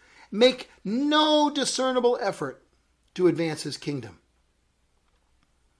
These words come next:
Can I suggest that we need to evaluate our call, our skills, our gifts,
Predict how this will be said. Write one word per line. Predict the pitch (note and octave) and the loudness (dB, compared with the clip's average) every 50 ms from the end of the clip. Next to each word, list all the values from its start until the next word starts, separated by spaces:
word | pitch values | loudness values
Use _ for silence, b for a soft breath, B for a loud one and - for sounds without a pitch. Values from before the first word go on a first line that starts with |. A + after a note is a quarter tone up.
| - _ | -8 _
Can | - D3+ D#3 | 2 2 2
I | E3 | 2
suggest | E3 - E3+ D#3 B2 C#3 E3+ E3+ E3+ - - | 0 -2 -4 -4 -2 0 -2 -2 -2 -2 -8
that | E3 E3 | -8 -8
we | D3+ D#3+ A3+ C#4+ | -4 -4 -4 -2
need | B3 F3 C#3 C3 | -2 -4 -6 -4
to | D3 C#3+ | -4 -4
evaluate | C#3+ C3 D3 D3 D#3 E3+ F3 E3+ F3 F#3 F#3+ | -2 -2 -2 -2 0 2 2 2 0 0 -2
our | F#3+ F#3 | -4 -6
call, | - F#3+ G3+ G3+ - - _ _ _ _ _ _ b b b b b b b b b b b | -8 -12 -12 -12 -12 -20 _ _ _ _ _ _ b b b b b b b b b b b
our | - D#3+ | -4 -2
skills, | D3 - - - - A3+ F3+ B2+ - - - - - b b b b b b | -2 -6 -8 -2 -2 -2 -2 -2 -4 -12 -14 -16 -16 b b b b b b
our | F3+ F3+ | -2 -2
gifts, | D#3 - - A3+ F#3 - - - _ - - - - | -2 0 0 0 0 0 -6 -14 _ -14 -14 -14 -14